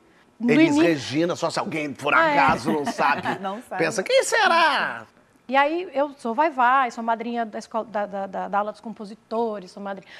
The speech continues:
Speaker 1: já fui madrinha de bateria. O convite inicial foi, "A gente gostaria que você viesse apresentando a escola." Eu falei, "Muito
Speaker 2: Bonito.
Speaker 1: elegante, eu apresentarei a escola."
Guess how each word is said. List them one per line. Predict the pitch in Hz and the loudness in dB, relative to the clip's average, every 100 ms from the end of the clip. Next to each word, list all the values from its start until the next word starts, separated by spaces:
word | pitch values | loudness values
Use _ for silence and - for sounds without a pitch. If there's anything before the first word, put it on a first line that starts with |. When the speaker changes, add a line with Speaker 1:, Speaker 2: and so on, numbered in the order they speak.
| - | 0
Speaker 1:
já | 294 | 0
fui | 302 277 | 0 -4
madrinha | 254 226 226 | -4 -4 -8
de | 202 | -8
bateria. | 202 - 220 180 214 214 - 262 | -10 -6 -8 -6 -10 -10 -10 -12
O | |
convite | 277 330 302 - | -6 -6 -6 -6
inicial | 269 262 277 | -8 -4 -6
foi, | 269 262 247 - _ - | -6 -8 -10 -14 _ -14
"A | |
gente | 233 | -12
gostaria | 254 269 269 | -10 -6 -6
que | 269 | -6
você | 247 254 | -12 -8
viesse | 247 262 254 | -6 -6 -8
apresentando | 247 254 247 254 240 | -10 -8 -8 -8 -8
a | 220 | -10
escola." | - 196 170 160 | -10 -6 -6 -6
Eu | 170 | -14
falei, | - 175 | -14 -12
"Muito | 143 | -10
Speaker 2:
Bonito. | 202 | -8
Speaker 1:
elegante, | 180 165 160 - - - _ _ _ _ _ _ - | -8 -8 -16 -18 -20 -20 _ _ _ _ _ _ -16
eu | - | -16
apresentarei | 196 202 190 196 185 180 | -12 -10 -10 -8 -8 -8
a | |
escola." | 170 - - | -12 -14 -16